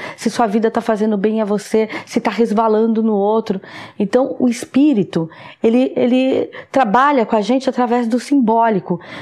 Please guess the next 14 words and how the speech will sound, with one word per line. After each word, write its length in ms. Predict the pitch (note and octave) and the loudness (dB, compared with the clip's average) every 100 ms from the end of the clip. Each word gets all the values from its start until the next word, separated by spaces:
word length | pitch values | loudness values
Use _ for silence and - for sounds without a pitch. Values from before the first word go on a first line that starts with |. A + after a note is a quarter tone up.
| - - | -10 -6
porque 360 | G#3 - C#4 - | -4 0 -2 0
a 100 | F4 | -4
simbologia, 1160 | - D4 G#3+ A3 F#3 D3+ - A#3 D#4 A3 D#3+ - - - | 0 0 4 4 2 0 0 2 4 2 0 -4 -14 -4
a 80 | A3 | 0
mente, 640 | G#3+ B3 D#4+ D#4+ - E3+ - - - | 4 4 2 0 -4 -4 -8 -20 -4
ela 180 | A3 A3+ | -2 -2
fica, 640 | G3 - C4+ D4 D4 - - | -2 -2 -2 0 0 -2 -2
ela, 240 | - A#3+ B3 | 0 0 2
ela 180 | B3+ C4 | 2 2
dá 100 | C4 | 2
muita 320 | B3 D4+ D4+ | 2 2 0
atenção 460 | D4 C#4 - C4 | 0 0 0 -2
às 80 | B3+ | 0
simbologias. 680 | B3+ A3+ A#3 A3 - G3 F3+ | 0 2 2 0 0 -2 -2